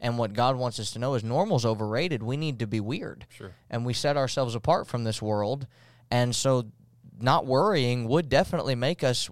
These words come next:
Speaker 1: more weird by the way that this world is, because the world worries about everything. Is, is World War Three coming? Is all these other things coming? And is the apocalypse coming, some people would ask. And so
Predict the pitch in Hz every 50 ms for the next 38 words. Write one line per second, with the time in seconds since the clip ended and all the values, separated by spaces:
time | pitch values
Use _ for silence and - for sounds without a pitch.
0 | 58 - _ - - 117 127 139 151 139 123 139 170 208 185 139 113 113 123 120
1 | 113 117 117 123 127 127 120 92 110 123 117 - 113 117 120 120 156 202 185 143
2 | 127 - 131 117 104 101 117 107 107 120 175 226 214 135 117 120 117 117 117 107
3 | 113 113 123 143 190 220 196 135 113 110 117 110 110 110 - - 123 117 104 104
4 | 113 113 117 113 120 147 165 156 - 220 240 - - 135 107 101 98 98 101 107
5 | 107 107 110 120 135 131 147 165 170 180 190 208 208 185 - 123 113 107 - -
6 | 120 110 104 101 101 104 104 104 - - - - - 127 127 123 135 156 165 156
7 | - - 180 185 185 - 147 127 117 101 - - - 127 120 113 107 107 - 123
8 | 117 113 104 120 110 - 110 104 104 104 104 101 98 92 104 - - - 113 110
9 | - 123 117 104